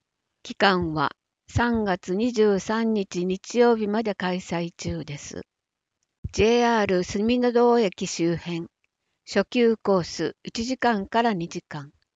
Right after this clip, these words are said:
ジェイアール野崎駅周辺、上級コース二時間から三時間。市内、イーエックスコース三十分から一時間三十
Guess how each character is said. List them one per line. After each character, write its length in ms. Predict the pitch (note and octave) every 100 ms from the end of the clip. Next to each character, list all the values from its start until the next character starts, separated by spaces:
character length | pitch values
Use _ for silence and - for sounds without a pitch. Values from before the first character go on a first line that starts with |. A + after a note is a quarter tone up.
| _ _ _ _ -
ジ 140 | - G#3+
ェ 160 | A#3 A#3+
イ 40 |
ア 180 | A#3 G#3+
ー 40 |
ル 200 | F3+ D#3+
野 160 | - D#3+
崎 340 | G#3 A3 B3
駅 240 | A#3+ - E3
周 280 | - D#3
辺、 360 | C#3 - E3 C#3+ _ _ _ _ _ _
上 260 | - F3+ A#3
級 280 | - A#3+ G#3
コ 260 | - F#3+
ー 40 | D3+
ス 260 | - - - _
二 80 | E3
時 160 | F#3+ B3
間 260 | A3 A3
か 160 | F#3+ A3
ら 120 | G#3+
三 300 | - D3+ D3
時 120 | C#3+ C3+
間。 220 | - - _ _ _ _ _ _ _
市 240 | - -
内、 380 | A3 F3 D3+ D#2+ _ _ _ _ _ -
イ 260 | A3+ A#3
ー 40 | A#3+
エ 40 |
ッ 60 | A3+ -
ク 80 | -
ス 140 | G3+
コ 240 | - F3
ー 40 | D3+
ス 300 | - - - _ _ _
三 340 | - G#3+ A#3+
十 180 | A#3+ B3 - -
分 240 | G3+ F#3+
か 160 | - G3
ら 140 | F3
一 220 | - - A3+
時 140 | B3
間 260 | - G#3+ F3
三 340 | - E3+ E3+
十 160 | F3